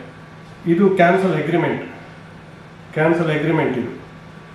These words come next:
ಕ್ಯಾನ್ಸಲ್ ಆಗಿ ಆ ವ್ಯಕ್ತಿಗೆ ಒಬ್ರು ದಿನೇಶ್ ಗಾಣಿಗ ಅನ್ನೋರ through ಮಾತುಕತೆ ನಡೀತದೆ. "ಆಯ್ತು, ನಾನು ಹಣ ವಾಪಸ್ ಕೊಡ್ತೇನೆ" ಅಂತ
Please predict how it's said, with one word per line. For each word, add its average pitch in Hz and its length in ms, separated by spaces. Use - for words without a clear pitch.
ಕ್ಯಾನ್ಸಲ್ 185 400
ಆಗಿ 151 440
ಆ 160 180
ವ್ಯಕ್ತಿಗೆ 156 800
ಒಬ್ರು 156 300
ದಿನೇಶ್ 185 300
ಗಾಣಿಗ 165 320
ಅನ್ನೋರ 151 580
through 156 240
ಮಾತುಕತೆ 170 440
ನಡೀತದೆ. 127 480
"ಆಯ್ತು, 170 240
ನಾನು 156 200
ಹಣ 160 140
ವಾಪಸ್ 151 440
ಕೊಡ್ತೇನೆ" 147 400
ಅಂತ 131 220